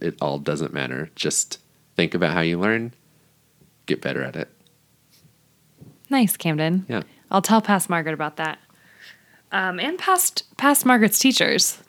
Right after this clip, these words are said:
Speaker 2: too. <laughs>
Speaker 1: Yeah, and parallel universe Margaret.
Speaker 2: And regular now Margaret, too.
Speaker 1: Sure.
Speaker 2: Um, well, it's interesting you hearkened back to elementary school, Camden, because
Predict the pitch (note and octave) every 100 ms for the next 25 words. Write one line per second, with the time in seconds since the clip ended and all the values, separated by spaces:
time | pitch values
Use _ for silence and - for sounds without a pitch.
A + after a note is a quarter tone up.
0 | _ B3 E3 G3 G3 - - F#2+ C2 -
1 | - C3+ - A#2+ G#2+ D#2 D2 C#2 C2 -
2 | C2+ B1+ - C#4+ D#4 D4 G3+ A#3+ A#3+ G#3+
3 | G3+ F3+ C#3+ F#2 C#3+ - - - - -
4 | F2 - - - - - - - - -
5 | - - B3 A#3 A3+ A#3 A#3 _ _ _
6 | _ _ _ _ _ _ - - B3 G#3+
7 | D4 D4 D#4+ - C4+ A3+ A3 G3+ G3+ G#3
8 | G3+ - E3+ E3 - - G3 D#3+ D#3+ D#3
9 | - D3 - - - - A#2 A#2+ B2 -
10 | G3+ - - F#3 E3 E3 -